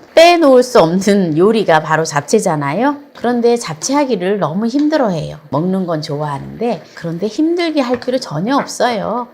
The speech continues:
그냥 제가 하는 대로 따라만 해보세요. 그러면은 너무 맛있고, 남았다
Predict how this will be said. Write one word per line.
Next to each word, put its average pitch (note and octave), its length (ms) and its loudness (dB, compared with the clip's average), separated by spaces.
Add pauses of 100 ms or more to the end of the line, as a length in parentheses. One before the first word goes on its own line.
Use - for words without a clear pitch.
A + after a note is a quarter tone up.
그냥 G3+ 500 -2
제가 F3+ 260 -2
하는 C#4+ 320 0
대로 B3 560 0
따라만 D4 460 2
해보세요. G#3+ 720 -4
그러면은 E3+ 540 -6 (160)
너무 E3+ 400 -4
맛있고, D3 1000 -4
남았다 F#3+ 540 4